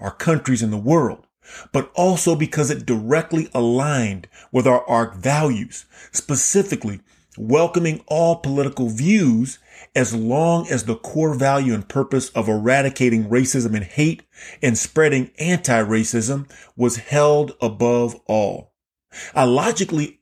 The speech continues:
argued that it was clear that Donald Trump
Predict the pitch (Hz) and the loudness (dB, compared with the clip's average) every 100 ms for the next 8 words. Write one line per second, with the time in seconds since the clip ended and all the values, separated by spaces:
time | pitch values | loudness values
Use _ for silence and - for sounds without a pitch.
0 | _ - 165 165 120 101 - _ _ _ | _ -4 0 0 -2 -6 -10 _ _ _
1 | - - 170 165 135 131 - - 185 214 | -20 -2 0 2 0 -4 -8 -6 0 2
2 | 156 98 - - 127 107 104 143 160 180 | 2 0 -10 -2 -2 -2 -2 2 2 2
3 | 185 175 - - 135 92 | 0 -4 -8 -6 -6 -6